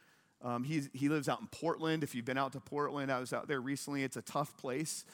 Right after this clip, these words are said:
It's a tough place because, uh, the systems of the world are, are ruling and reigning. And, and there's a word I would use to describe the culture there, and it's chaos. And I'm gonna use that word later, because when the systems of the world take over your life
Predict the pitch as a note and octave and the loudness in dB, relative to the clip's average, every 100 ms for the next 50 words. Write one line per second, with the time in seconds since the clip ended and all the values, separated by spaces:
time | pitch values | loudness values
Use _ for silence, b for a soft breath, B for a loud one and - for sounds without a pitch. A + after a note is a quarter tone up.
0 | B B B - - C3+ E3+ D3+ - C#3 | B B B -12 -8 2 4 4 2 2
1 | C#3+ - - - - C3 C3 C#3 - B | 2 -2 -8 -6 2 2 2 -2 -6 B
2 | B - A2+ A2+ - A#2+ - F3+ - E3 | B 0 4 4 2 -2 2 0 2 0
3 | E3+ D#3 B2+ A#2+ C3+ C#3+ D3+ D#3 D3 B | 2 2 2 2 4 6 4 2 -4 B
4 | - B2 A#2+ B2+ C3 B2+ D#3+ F3 F3+ F3 | 0 2 2 2 2 4 4 6 6 4
5 | C3 C3+ D3+ E3+ F3 F3 E3+ B B C3 | 2 2 4 6 6 4 0 B B 0
6 | B2+ D3 D3 D3 D3 C#3 F3 F#3+ D3+ C#3+ | 2 2 2 2 0 4 6 8 6 2
7 | B2+ F3+ E3+ C#3 B2 - D#3 E3+ D#3 B2+ | 2 2 2 -4 -4 2 6 6 4 2
8 | D#3+ E3+ F3 D#3 D3+ C#3+ B2+ - - - | 2 2 2 4 4 4 0 -2 2 4
9 | D3 A#2+ - - - b b b b b | 4 4 0 -6 -6 b b b b b
10 | b b _ _ _ _ - C3+ D#3 D#3 | b b _ _ _ _ 2 4 6 6
11 | G#3 G#3 F3+ F3 E3+ D#3+ F3 F3 C#3 C#3 | 6 6 6 6 4 6 6 8 4 2
12 | F3+ C3+ C#3+ C3 - G#3 - A3+ G#3 G3 | 0 0 0 0 2 2 2 2 4 4
13 | F3 D#3 F#3 F#3+ F#3 - F#3 F#3 - G3 | 4 6 8 8 4 4 2 4 4 6
14 | G3+ G3+ F#3 A3+ F#3 C3+ D3 F3+ - | 6 4 6 4 6 4 4 0 -4